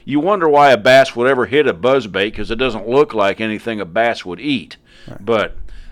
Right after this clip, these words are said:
Speaker 1: it's just a, a reaction bite, like, like my, uh, friend, the late fishing guide, J D Fletcher. I asked him, "Why, J D, would a bass ever hit a buzz bait?" And he said, "Well, it's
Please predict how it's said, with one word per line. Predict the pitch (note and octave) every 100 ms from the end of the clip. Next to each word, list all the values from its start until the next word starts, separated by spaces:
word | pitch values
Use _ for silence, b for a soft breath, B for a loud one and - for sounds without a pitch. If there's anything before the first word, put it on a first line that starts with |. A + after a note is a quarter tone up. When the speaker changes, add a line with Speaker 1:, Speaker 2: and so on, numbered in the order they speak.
| b -
Speaker 1:
it's | G#2+ -
just | C3+ -
a, | C#3
a | A2 A#2 A2+
reaction | G#2 A2 B2+ D#3+ D3+ A2+ G2
bite, | F#2+ G#2+ A#2
like, | B2 A#2 - -
like | C3+ A#2+ A#2
my, | A#2+ A2+ F#2 -
uh, | A2+ F#2
friend, | - C3 C3 C3 C3
the | A2+ A#2 A2+
late | A2 C3+ C3+
fishing | - D#3 D3 C#3+
guide, | B2+ B2 B2+ A2
J | A#2 C3
D | B2+ B2+
Fletcher. | - C3+ C#3 - G2+ - B B B -
I | A2+
asked | A#2 -
him, | A2+
"Why, | A2+ E3+ F#3+ F3+ C#3+ A#2+
J | C3 C3+
D, | B2 B2
would | D3 C3 G#2+
a | F2+
bass | - A#2+ B2 C3 C3+
ever | A#2+
hit | A2 C3
a |
buzz | A2 C#3 D3+ A#2
bait?" | F#2 F2+ F#2+ B B B -
And |
he | A#2+
said, | A2+ A2
"Well, | C#3+ F#3+ F#3 E3 D3 B2
it's | -